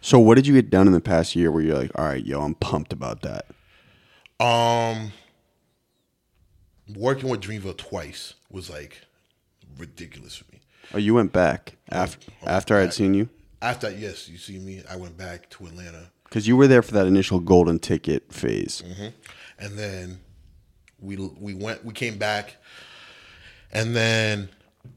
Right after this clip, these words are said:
Speaker 2: we went back to Atlanta in June, and then we went and, uh, we went to Dreamville. Well, we did a, a camp with Dreamville for Luke. Luke's the upcoming, he's the upcoming one, but he's really good at what he does. So we went back.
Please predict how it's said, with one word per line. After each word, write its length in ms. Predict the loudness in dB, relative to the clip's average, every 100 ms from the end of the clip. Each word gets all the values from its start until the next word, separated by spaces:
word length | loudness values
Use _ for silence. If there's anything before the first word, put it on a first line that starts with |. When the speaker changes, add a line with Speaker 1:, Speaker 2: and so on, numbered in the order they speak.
| _ -20
Speaker 2:
we 380 | -10 -6 -6 -6
went 420 | -6 -6 -8 -4
back 260 | -2 -2
to 140 | -4 -8
Atlanta 400 | -6 -6 -6 -8
in 140 | -10
June, 520 | -10 -8 -8 -8 -12 -18 _ _ _ _ _ _ _ -16
and 160 | -12 -12
then 200 | -12 -14
we 180 | -16 -18 -20 -16
went 260 | -16 -18 _ _ -20
and, 260 | -20 -20
uh, 260 | -20 -20 -20
we 100 | -18
went 120 | -18 -18
to 60 |
Dreamville. 400 | -18 -18 -18 -10
Well, 200 | -4 -4
we 100 | -4
did 180 | -4 -6
a, 180 | -6 -10 -14
a 40 |
camp 360 | -16 -14 -14 -14
with 120 | -18
Dreamville 400 | -16 -18 -18 -20
for 140 | -18 -16
Luke. 300 | -14 -14 -14 _ -18
Luke's 220 | -16 -16
the 160 | -14 -12 -12
upcoming, 400 | -16 -16 -16 -16 -18
he's 140 | -16
the 100 | -12
upcoming 380 | -14 -14 -18 -18
one, 160 | -20 -20 _ _ -20
but 100 | -16
he's 200 | -14 -14
really 160 | -16
good 280 | -18 -20 -20 _ -20
at 80 | -18
what 100 | -18
he 60 | -18
does. 260 | -20 -20 -20 -20 -20 -20
So 140 | -12 -10
we 80 |
went 240 | -8 -8 -6
back. 360 | -6 -6 -8